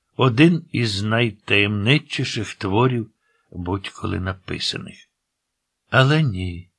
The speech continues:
то був не реквієм. Волокін подумки відштовхнув цю музику, яка гіпнотизувала його,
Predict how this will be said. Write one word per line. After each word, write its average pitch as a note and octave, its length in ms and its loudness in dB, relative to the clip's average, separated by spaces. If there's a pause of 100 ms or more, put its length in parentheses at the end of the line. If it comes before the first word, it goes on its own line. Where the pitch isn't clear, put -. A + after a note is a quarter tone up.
(680)
то C#3 280 4
був B2 460 2 (560)
не F#2 300 0
реквієм. D#2 760 -8 (880)
Волокін C#3 680 2
подумки B2+ 840 2 (680)
відштовхнув B2+ 1040 2
цю C3+ 240 0
музику, A#2+ 680 0 (440)
яка G2 440 -2
гіпнотизувала G2 1120 -2
його, F#2+ 380 -4